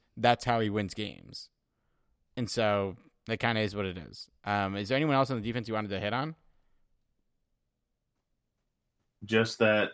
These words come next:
Speaker 2: what happened to A'Shawn Robinson?
Speaker 1: <laughs>
Speaker 2: Like, when you,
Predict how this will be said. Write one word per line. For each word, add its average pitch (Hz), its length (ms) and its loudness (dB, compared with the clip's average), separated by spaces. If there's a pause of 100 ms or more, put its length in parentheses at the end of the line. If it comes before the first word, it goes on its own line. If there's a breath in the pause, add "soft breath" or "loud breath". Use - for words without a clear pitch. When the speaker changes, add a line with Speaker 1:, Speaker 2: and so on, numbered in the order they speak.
(400)
Speaker 2:
what 107 300 0
happened 120 460 0
to 107 80 -2
A'Shawn 101 500 0
Robinson? 90 640 -2 (200)
Speaker 1:
<laughs> - 100 -10 (2500 loud breath)
Speaker 2:
Like, 110 340 6
when 120 100 10
you, 131 360 6